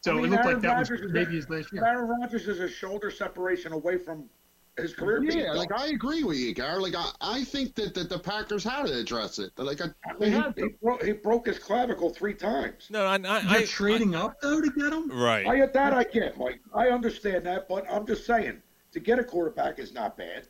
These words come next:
Speaker 3: But, and you traded up two spots. Like,
Speaker 1: But if he doesn't, if he doesn't get hurt,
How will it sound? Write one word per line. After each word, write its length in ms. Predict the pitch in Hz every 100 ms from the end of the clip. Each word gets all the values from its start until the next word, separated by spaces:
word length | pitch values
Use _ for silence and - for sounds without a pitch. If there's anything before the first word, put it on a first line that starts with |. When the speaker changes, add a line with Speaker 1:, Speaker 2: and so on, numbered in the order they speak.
| -
Speaker 3:
But, 120 | 208 202
and 100 | 226
you 120 | 226
traded 360 | 170 226 254 220
up 180 | 233 -
two 200 | 240 233
spots. 640 | - 214 180 - - - _ _ _ _ _
Like, 160 | 175 156 _ _ _ _ _ _ _ _ _
Speaker 1:
But 100 | 214
if 100 | 220
he 40 | 220
doesn't, 460 | 165 269 294 196 - _ -
if 120 | - -
he 80 | 202
doesn't 640 | - 214 254 269 214 - _ _ _ -
get 260 | 165 165 - _ _
hurt, 400 | - - 147 131